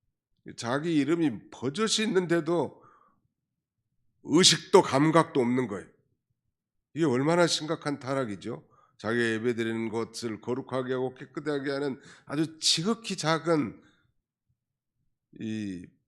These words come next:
표시임에도 불구하고 성전 정결케 하는 일, 성전을 깨끗하게 하는 일에 둔감하다는 것은 문제 있는 거예요.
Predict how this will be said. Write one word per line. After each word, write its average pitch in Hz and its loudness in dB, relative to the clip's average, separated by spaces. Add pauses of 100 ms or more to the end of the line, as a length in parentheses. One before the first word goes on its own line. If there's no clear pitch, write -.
(100)
표시임에도 147 0
불구하고 98 -6 (500)
성전 139 0 (1500)
정결케 110 -2
하는 101 -4
일, 78 -12
성전을 139 -8
깨끗하게 135 -8
하는 120 -6
일에 123 -6 (340)
둔감하다는 127 -2
것은 107 -6 (800)
문제 120 0
있는 107 -2
거예요. 95 -16